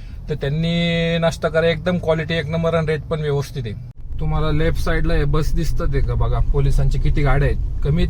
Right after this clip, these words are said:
कमी पंधरा गा-, दहा ते पंधरा, दहा ते बारा गाड्या आहेत. एक, दोन, बघा तुम्ही काउंट करा. काहीतरी विषय, कोणतरी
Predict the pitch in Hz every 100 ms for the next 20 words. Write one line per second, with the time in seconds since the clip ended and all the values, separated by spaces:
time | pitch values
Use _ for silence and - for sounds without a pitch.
0 | - 175 175 185 180 170 170 170 165 165
1 | 165 156 143 139 147 143 131 143 135 127
2 | 131 131 135 127 127 - - - 131 127
3 | - 123 127 135 - - - - 131 135
4 | 135 120 117 135 143 123 - - - -
5 | - - - - 135 135 151 151 151 170
6 | 131 147 139 131 143 147